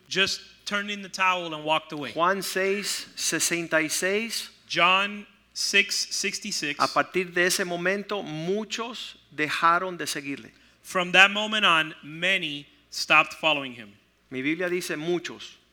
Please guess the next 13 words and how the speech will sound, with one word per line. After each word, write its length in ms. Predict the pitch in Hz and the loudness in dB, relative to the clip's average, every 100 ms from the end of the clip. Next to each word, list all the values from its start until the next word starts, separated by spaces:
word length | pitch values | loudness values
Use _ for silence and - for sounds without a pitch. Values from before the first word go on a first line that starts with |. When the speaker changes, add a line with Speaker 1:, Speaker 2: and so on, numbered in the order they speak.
| _ | _
Speaker 1:
My 160 | 143 170 | 6 6
Bible 340 | 196 180 165 | 10 8 8
says 220 | 160 180 170 | 0 -2 2
many. 360 | 202 196 139 - | 2 2 -2 -8
Speaker 2:
No 240 | 135 147 185 | -10 -6 -4
de 100 | 214 | -2
la 100 | 208 | -4
multitud, 680 | 196 185 170 196 185 156 120 | -4 -6 -8 -4 -4 -4 -10
sino 380 | - 143 151 | -10 -6 -6
de 140 | 160 147 | -6 -6
sus 280 | - 151 - | -6 -6 -6
seguidores, 600 | 156 147 143 175 165 135 | -4 -4 -4 -4 -6 -6
discípulos. 840 | 143 - 202 190 143 98 - - | -6 -6 -6 -8 -12 -14 -16 -20